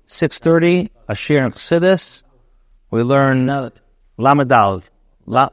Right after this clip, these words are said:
Speaker 1: Lamed Dalet, Lamed Aleph, yeah, Tanam. Um, in the morning, we learn Chassidus in the morning, six thirty Eastern Time, uh, six thirty to seven, and then we have a seven forty-five,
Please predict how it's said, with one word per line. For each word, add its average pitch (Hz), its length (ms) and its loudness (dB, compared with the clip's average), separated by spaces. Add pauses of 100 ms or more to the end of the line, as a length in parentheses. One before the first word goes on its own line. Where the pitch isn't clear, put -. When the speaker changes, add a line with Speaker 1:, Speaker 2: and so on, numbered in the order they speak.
(120)
Speaker 1:
Lamed 135 420 2
Dalet, 127 260 4
Lamed 123 120 0
Aleph, 113 380 0
yeah, 104 140 -2 (180)
Tanam. 113 320 -2 (540)
Um, 127 520 0
in 175 160 0
the 185 80 2
morning, 175 400 2
we 113 180 0
learn 135 400 2 (160)
Chassidus 156 600 -2
in 123 100 -6
the 127 80 0
morning, 143 260 0
six - 320 -8
thirty 147 380 0
Eastern 135 340 -2
Time, 151 480 0 (1200)
uh, 113 300 0
six - 260 -8
thirty 131 220 -2
to 110 80 0
seven, 170 600 2 (140)
and 117 220 -2
then 135 460 0 (640)
we 117 160 0
have 123 520 4
a 110 640 0
seven 131 320 0
forty-five, 123 880 0